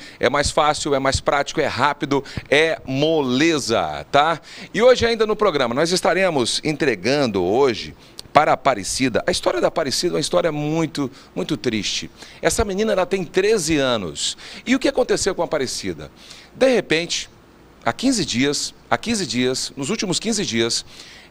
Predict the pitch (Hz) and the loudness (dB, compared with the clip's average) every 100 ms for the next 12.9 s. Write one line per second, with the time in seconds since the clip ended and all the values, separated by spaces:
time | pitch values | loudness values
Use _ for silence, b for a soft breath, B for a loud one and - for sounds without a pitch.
0 | B - 196 196 - - 170 208 214 214 | B 2 2 2 -2 0 2 2 2 0
1 | 185 170 147 - - - - - - - | 0 -2 -2 -6 -20 -20 -20 -20 -20 -20
2 | - - 156 170 165 170 170 180 170 170 | -6 0 2 2 0 0 0 0 0 -2
3 | - 143 147 160 156 - 147 - 147 156 | -2 0 0 0 0 0 -2 0 2 2
4 | 147 151 147 143 165 196 190 - 170 208 | 2 -2 -2 -2 -2 -2 -2 -2 -2 0
5 | 170 135 120 147 156 160 156 B B B | 0 0 0 -4 -4 -4 -6 B B B
6 | B B 165 185 220 170 131 185 185 - | B B 2 4 2 -2 2 2 0 -6
7 | 156 135 160 143 131 98 - - 156 170 | -2 0 2 2 0 0 0 2 2 2
8 | 143 110 101 85 110 131 135 - - - | -2 -4 -4 -2 0 0 -2 -4 -8 -12
9 | - 113 107 160 160 135 101 120 104 92 | -8 -6 0 0 2 0 0 -2 -4 -4
10 | 82 104 123 - - B B B - 139 | -2 0 -2 -4 -8 B B B 0 0
11 | 127 143 143 143 131 120 127 120 110 120 | 2 0 0 -4 -2 0 2 0 -2 -2
12 | 123 131 117 117 117 127 123 123 | 0 0 0 0 0 0 0 0